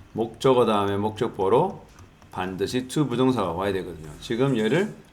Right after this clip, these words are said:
to 부정사를 만들어주려면 to를 어디 넣어야 돼? not to 부정으로 만들어야 돼. not to 부정에서 not to walk away from it. 자, 이거 문장 동사를 써야 되죠? She said that he wasn't a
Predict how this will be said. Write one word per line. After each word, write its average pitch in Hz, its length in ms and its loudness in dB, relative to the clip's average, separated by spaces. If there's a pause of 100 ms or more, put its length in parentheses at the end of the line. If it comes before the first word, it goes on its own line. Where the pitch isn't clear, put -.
(240)
to 185 120 2
부정사를 147 340 4
만들어주려면 104 800 0
to를 123 200 0
어디 92 180 0
넣어야 98 240 2
돼? - 120 -12 (560)
not - 280 -4
to - 160 -4
부정으로 92 380 -6
만들어야 76 360 -12
돼. 78 60 -14
not 82 180 -16
to - 140 -20
부정에서 78 340 -16
not 104 220 -2
to 98 100 -4
walk 90 320 -6
away 82 180 -8
from 80 260 -14
it. 71 100 -16 (680)
자, 131 100 2
이거 185 540 6
문장 117 380 4
동사를 175 320 6
써야 147 160 4
되죠? 131 480 4 (400)
She - 200 -4
said 156 420 0
that 180 500 4 (100)
he 139 80 0
wasn't 147 440 4
a 113 200 2